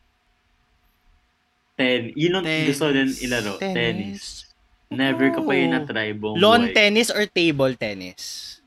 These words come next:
Speaker 2: Lawn tennis.
Speaker 1: Lawn tennis tayo.
Speaker 2: Oo,
Speaker 1: Gusto
Speaker 2: init
Speaker 1: mapagod eh.
Speaker 2: nun.
Speaker 1: <laughs>
Speaker 2: Oo.
Speaker 1: Oo.
Speaker 2: Ito naman, what's the best advice na nireceive mo sa kuya mo and sa siblings mo pa?
Speaker 1: Hmm.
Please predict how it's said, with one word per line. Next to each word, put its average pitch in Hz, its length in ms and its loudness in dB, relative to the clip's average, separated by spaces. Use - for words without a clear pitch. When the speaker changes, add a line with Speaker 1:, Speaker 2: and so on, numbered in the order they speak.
Speaker 2:
Lawn 143 180 -16
tennis. 104 400 -18
Speaker 1:
Lawn 170 320 -2
tennis 127 380 0
tayo. 101 240 -6
Speaker 2:
Oo, 120 60 -8
Speaker 1:
Gusto 120 180 -10
Speaker 2:
init 139 140 -6
Speaker 1:
mapagod 104 400 -2
eh. - 80 -8
Speaker 2:
nun. 196 80 -12
Speaker 1:
<laughs> - 720 -20
Speaker 2:
Oo. - 300 -12
Speaker 1:
Oo. 98 400 -6
Speaker 2:
Ito - 180 -8
naman, 175 420 0
what's 202 340 -4
the 220 80 -2
best 180 400 -2
advice 139 720 -6
na 147 80 -10
nireceive 147 480 -6
mo 139 140 -10
sa 151 160 -8
kuya 143 340 -10
mo 131 240 -16
and 131 160 -16
sa 170 120 -10
siblings 143 540 -8
mo 127 140 -16
pa? - 320 -20
Speaker 1:
Hmm. 110 640 -8